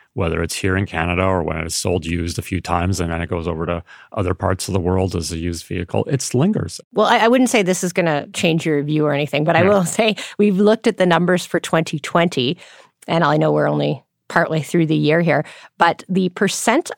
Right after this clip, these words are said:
Speaker 2: of vehicles sold is actually up to close to four percent globally in twenty twenty. And actually, the number of vehicles sold is about the same. So, for example, we sold about two million electric vehicles globally last year.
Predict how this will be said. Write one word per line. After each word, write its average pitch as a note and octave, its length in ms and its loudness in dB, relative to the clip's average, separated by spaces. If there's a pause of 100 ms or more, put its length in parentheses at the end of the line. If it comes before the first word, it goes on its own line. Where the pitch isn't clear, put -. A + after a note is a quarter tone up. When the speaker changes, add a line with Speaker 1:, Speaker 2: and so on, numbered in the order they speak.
Speaker 2:
of F3+ 200 2
vehicles F3 500 0
sold D3+ 460 2
is D#3 120 2
actually D#3+ 360 0
up D3+ 120 0
to - 100 -10
close - 260 -2
to E3+ 100 -4
four D3+ 240 0
percent - 560 0 (400)
globally F3+ 720 4 (220)
in F3 100 0
twenty E3 240 2
twenty. E3 260 2
And F3 240 2 (140)
actually, A3 400 2
the F3 100 4
number A#3+ 420 4
of E3 300 0 (440)
vehicles G3 440 2
sold F3 240 2
is E3 100 0
about D#3 180 2
the E3 60 -2
same. E3 260 2
So, F3+ 180 0
for D#3+ 80 0
example, D#3+ 400 2
we E3 100 2
sold D#3 280 0
about D3+ 260 0
two G#3+ 240 2
million F#3 460 4 (360)
electric E3+ 440 0
vehicles F3 340 2
globally D#3 640 2
last D#3+ 400 0
year. C#4 140 4